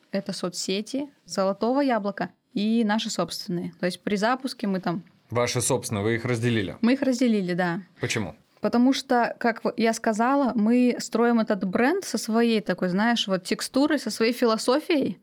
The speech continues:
Speaker 1: Она пока что, может быть, там не кристаллизовалась до каких-то прям чётких конкретных там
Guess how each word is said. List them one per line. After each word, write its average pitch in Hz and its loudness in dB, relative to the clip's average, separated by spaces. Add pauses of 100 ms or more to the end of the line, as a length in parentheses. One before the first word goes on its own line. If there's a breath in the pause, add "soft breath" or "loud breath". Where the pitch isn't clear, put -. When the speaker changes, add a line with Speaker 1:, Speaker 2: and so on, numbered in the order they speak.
(120)
Speaker 1:
Она 208 2
пока 214 -2
что, 196 -4
может 190 -2
быть, 185 -2
там 196 0
не 208 2
кристаллизовалась 208 0
до 175 -2
каких-то 175 -8
прям 190 -8
чётких 190 -2
конкретных 185 -2
там 170 -2